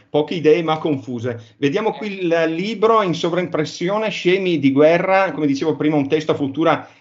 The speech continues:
eh, memoria, eh, m-, m-, ripercorre giorno per giorno il primo anno di guerra, quindi possiamo probabilmente prevedere un sequel per il futuro, perché il conflitto purtroppo sta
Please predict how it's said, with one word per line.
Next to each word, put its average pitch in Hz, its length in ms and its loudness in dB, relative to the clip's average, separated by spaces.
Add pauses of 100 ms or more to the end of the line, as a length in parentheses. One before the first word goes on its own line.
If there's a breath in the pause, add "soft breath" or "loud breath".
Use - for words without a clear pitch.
eh, 151 160 0
memoria, 196 800 2
eh, 147 340 0
m-, 135 720 -2
m-, 123 480 -6 (100)
ripercorre 196 760 2
giorno 202 340 2
per 160 200 -4
giorno 175 680 0 (220 loud breath)
il 143 240 -2
primo 185 220 -4
anno 170 200 0
di 151 100 -6
guerra, 180 320 -2
quindi 185 280 -8
possiamo 165 520 -4
probabilmente 151 680 0
prevedere 143 560 0
un 139 180 2
sequel 151 640 -2
per 147 120 -6
il 123 80 -8
futuro, 156 400 -4
perché 147 240 -4
il 135 80 0
conflitto 135 420 -4
purtroppo 123 460 -4
sta 117 440 0